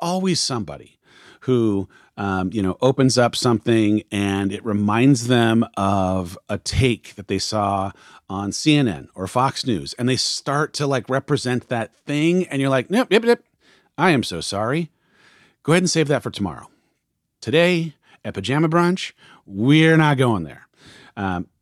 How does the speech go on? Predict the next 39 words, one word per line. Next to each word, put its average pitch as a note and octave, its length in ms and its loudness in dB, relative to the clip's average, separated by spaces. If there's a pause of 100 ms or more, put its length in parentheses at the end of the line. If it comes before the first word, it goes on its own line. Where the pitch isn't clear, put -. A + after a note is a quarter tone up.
(140)
I, A2 340 -4
I, A2+ 100 -2
I'm A#2+ 140 -4
sure B2 280 -2
that F#2+ 120 -8
that's F#2+ 200 -4
already F#2 300 -2
a F#2 60 -2
rule A2+ 240 2
that A#2 120 -4
most C3+ 240 -2
of B2+ 60 -12
you C3 80 -6
follow, F#3 500 0
and C3 220 -2
if B2 120 -8
you A#2 60 -8
don't, C#3 560 -2
you G#2+ 380 -4
have, F#2+ 360 -6
uh, F#2 220 -4
of A2+ 140 -14
course, F2 300 -8 (100)
had G#2 160 -4
to F#2 60 -10
pay F#2+ 340 -2 (520)
the, F#2+ 220 -2
uh, F#2 100 -4
consequence A2+ 800 -4
of G2 120 -4
that G#2 240 -4
uncle A#2+ 380 0
that G#2+ 220 -6
can't C3 300 -2
help C#3+ 280 0
himself C3 560 0
at A2+ 140 -10
Thanksgiving A2 500 -2
dinner F2+ 300 -2